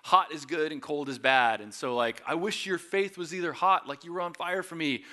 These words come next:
or cold, like you hated me." It's not that. He's not saying, you know, that being lukewarm is worse than not knowing Jesus or anything like that. He's making a point using their context and saying, "Hey,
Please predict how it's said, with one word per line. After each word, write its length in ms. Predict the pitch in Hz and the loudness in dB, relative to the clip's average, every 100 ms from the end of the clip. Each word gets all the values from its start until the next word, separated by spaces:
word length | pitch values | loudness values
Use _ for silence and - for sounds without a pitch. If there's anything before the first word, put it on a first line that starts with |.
| - | -8
or 100 | 151 | -6
cold, 480 | 156 - 208 196 175 | -4 -2 0 0 -2
like 220 | 156 156 | -4 -6
you 80 | 170 | -6
hated 400 | 143 196 190 156 | -2 0 0 -4
me." 200 | 143 127 | -4 -4
It's 160 | 131 - | -4 2
not 200 | 269 - | 2 4
that. 320 | 190 123 - - _ _ _ _ | 4 4 0 -8 _ _ _ _
He's 100 | 165 | -2
not 180 | 190 202 | 0 0
saying, 440 | - 208 190 165 139 _ _ _ _ _ _ _ | 0 2 2 0 -10 _ _ _ _ _ _ _
you 140 | 156 151 | -2 2
know, 260 | 139 131 - | 4 2 -2
that 280 | 139 127 120 | -2 -2 0
being 220 | 147 135 | -2 0
lukewarm 420 | 143 143 143 143 135 | -2 -4 -4 -4 -4
is 140 | 117 | -4
worse 280 | 131 135 - | -4 -4 -4
than 360 | 131 117 113 - | -8 -8 -10 -4
not 280 | 123 127 123 | 0 0 0
knowing 280 | 131 123 113 | -6 -6 -8
Jesus 440 | 120 135 113 101 | -4 -4 -4 -6
or 60 | 135 | -6
anything 200 | 185 185 | -4 -4
like 120 | 160 | 0
that. 340 | 156 107 117 - _ _ _ _ _ _ | 2 2 -2 -10 _ _ _ _ _ _
He's 280 | - 214 160 | -6 -4 -2
making 340 | 180 226 214 | -2 -2 -2
a 60 | 185 | -6
point 320 | - 220 156 | -2 -4 -4
using 340 | 180 175 156 | -8 -6 -4
their 260 | 143 175 185 | 0 0 0
context 640 | - 185 185 180 127 - | 0 0 0 -2 -2 -2
and 100 | 143 | -8
saying, 320 | - 147 127 - - _ _ _ - | 0 2 0 -4 -20 _ _ _ -2
"Hey, 400 | 185 202 110 | 2 2 0